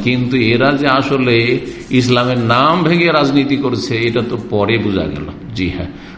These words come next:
ওই ছোটকালে ছাত্র জীবনে পড়ে তো আর অতটা বোঝা যায়নি। তো আর এই যে দুধের মধ্যে বিষ ভরে রেখেছে মওদুদি, আল্লাহ হেফাজত করুক।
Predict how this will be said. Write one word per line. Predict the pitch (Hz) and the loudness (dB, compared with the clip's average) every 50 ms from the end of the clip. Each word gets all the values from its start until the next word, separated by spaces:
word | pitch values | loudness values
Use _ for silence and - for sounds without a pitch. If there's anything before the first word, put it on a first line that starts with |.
| - - | -6 -2
ওই | 110 110 | 0 0
ছোটকালে | 107 - 113 110 117 113 113 110 107 107 | 0 2 0 0 0 2 2 2 2 2
ছাত্র | 110 - 110 - 117 117 | 0 -2 -2 -2 -2 -2
জীবনে | 110 110 113 110 110 110 | -2 0 0 0 0 2
পড়ে | 117 117 127 123 | 2 2 2 2
তো | 131 131 | 0 0
আর | 123 | 0
অতটা | 117 - 117 110 | 0 0 -2 -2
বোঝা | 101 107 101 95 92 | -2 -2 -2 -2 -2
যায়নি। | 82 78 76 73 71 - - - - - - - - - - - - - - - | -2 -4 -4 -6 -8 -8 -10 -12 -12 -12 -10 -10 -10 -10 -12 -12 -14 -10 -4 0
তো | 165 165 156 160 170 160 165 160 160 - - - - - - - - - - - - - | 2 2 2 2 0 0 -4 -6 -6 -8 -10 -12 -14 -16 -16 -18 -18 -18 -18 -16 -8 -2
আর | - 135 190 185 | -2 0 0 2
এই | 160 160 175 | 2 2 2
যে | 143 180 170 | 2 2 2
দুধের | 123 123 147 151 151 175 190 196 | 2 2 4 4 4 4 4 4
মধ্যে | 190 185 175 160 | 4 4 2 2
বিষ | - - - 160 220 196 - - | 2 2 2 2 2 2 2 2
ভরে | 147 160 180 160 151 | 4 4 4 4 2
রেখেছে | 135 123 107 120 104 - - 107 101 | 0 0 0 -2 -4 -4 -2 -2 -2
মওদুদি, | 110 104 98 101 113 104 98 104 101 95 98 - - - - - - - - - - - - - - - | 0 0 2 2 2 2 2 2 2 2 2 0 -2 -6 -8 -10 -10 -12 -14 -16 -18 -18 -20 -16 -10 -6
আল্লাহ | - 95 95 104 131 156 | -2 0 2 2 4 4
হেফাজত | 143 123 113 113 104 104 104 - - - | 2 2 2 2 2 2 0 0 -2 -2
করুক। | 92 87 87 | -2 -4 -4